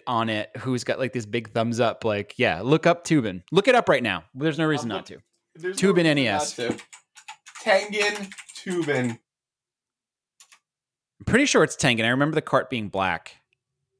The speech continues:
Speaker 2: Yeah, yeah, I see it. And yep, it is.
Speaker 1: He's got the, the kid with the double thumbs up.
Speaker 2: Yeah, it looks.
Speaker 1: Yeah.
Speaker 2: <laughs> Wait a minute. He's like, no, no, no. He's got a th-, <laughs> he's got a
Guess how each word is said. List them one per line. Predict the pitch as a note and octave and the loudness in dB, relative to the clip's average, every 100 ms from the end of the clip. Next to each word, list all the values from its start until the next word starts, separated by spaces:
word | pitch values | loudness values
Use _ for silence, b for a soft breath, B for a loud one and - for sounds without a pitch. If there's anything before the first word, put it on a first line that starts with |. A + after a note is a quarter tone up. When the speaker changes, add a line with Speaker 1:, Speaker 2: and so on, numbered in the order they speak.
| _ _ _ _ _ | _ _ _ _ _
Speaker 2:
Yeah, | F3 G#3 | -2 0
yeah, | G3+ F3+ - - C#3+ | 4 4 2 -4 0
I | C#3+ | 0
see | - E3 | 0 -2
it. | - _ _ | -4 _ _
And | D3 D3+ | 2 2
yep, | D#3 C#3+ - _ - | 4 2 0 _ -4
it | C#3+ | -2
is. | C#3 A#2+ - _ | -2 -4 -18 _
Speaker 1:
He's | C#3+ | -8
got | C#3 D3 | 2 2
the, | D3+ | 4
the | C#3+ | 0
kid | - D#3+ | 2 0
with | D3 | 0
the | C#3 | 0
double | C#3 C3+ | 2 2
thumbs | C3 C#3 C3+ | 0 0 4
up. | D#3+ D3+ D3 D3+ _ _ _ _ _ _ _ | 2 0 -18 -20 _ _ _ _ _ _ _
Speaker 2:
Yeah, | G#3 A#3 - - _ - | 0 0 0 -10 _ -10
it | |
looks. | C#3+ C#3+ - - | -8 -8 -14 -8
Speaker 1:
Yeah. | A2+ G#2 A2 | -2 -2 -2
Speaker 2:
<laughs> | - - - | -6 -6 -10
Wait | C#4 E4 G4+ | 2 2 2
a | |
minute. | C4 D3 F3+ | -2 -2 -2
He's | - - | -2 0
like, | G3 F#3+ _ _ _ | 0 0 _ _ _
no, | E3 A3+ C4+ | 0 0 2
no, | |
no. | F#3+ - - _ _ | 0 -2 -8 _ _
He's | F#3+ E3 | -12 -2
got | A3+ A3+ | 0 0
a | - | -2
th-, | E4+ - - - | -8 -8 -14 -14
<laughs> | - - - | -12 -12 -8
he's | E4 C#4+ | -8 2
got | - | 2
a | - | 4